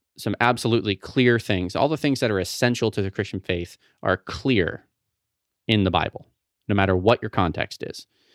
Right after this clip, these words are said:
Unless you're being lazy and unreasonable in how you're interpreting the Bible, which many people are, but usually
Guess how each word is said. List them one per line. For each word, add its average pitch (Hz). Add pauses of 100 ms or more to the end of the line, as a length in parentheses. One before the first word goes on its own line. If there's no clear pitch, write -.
(180)
Unless 101
you're 131
being 127
lazy 117
and 110
unreasonable 101 (320)
in 104
how 110
you're 101
interpreting 113
the 101
Bible, 92
which -
many 143
people 120
are, 90 (520)
but 101
usually 117